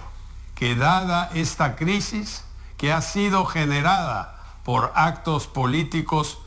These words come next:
subjetivos, es importante para nuestra nación que nos aboquemos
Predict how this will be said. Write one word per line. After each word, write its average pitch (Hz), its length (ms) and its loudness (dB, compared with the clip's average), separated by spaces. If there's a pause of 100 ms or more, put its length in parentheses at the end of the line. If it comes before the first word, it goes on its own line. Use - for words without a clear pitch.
subjetivos, 165 1200 0 (640)
es 143 280 0
importante 131 1160 0 (460)
para 113 260 4
nuestra 117 540 0
nación 165 640 0 (480)
que 127 140 0
nos 127 280 0
aboquemos 135 1040 2